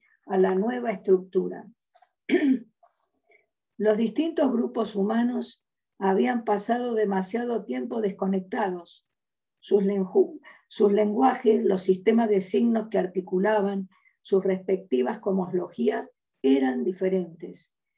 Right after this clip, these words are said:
En cierto modo, eran incluso opuestos.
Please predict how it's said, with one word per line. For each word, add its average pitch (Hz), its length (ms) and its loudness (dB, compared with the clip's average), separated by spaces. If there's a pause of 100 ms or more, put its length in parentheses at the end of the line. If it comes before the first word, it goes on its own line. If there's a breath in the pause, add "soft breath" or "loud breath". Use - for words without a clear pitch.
(160)
En 190 180 4
cierto 202 440 4
modo, 233 540 2 (240)
eran 254 420 4
incluso 214 800 -2
opuestos. 175 920 -8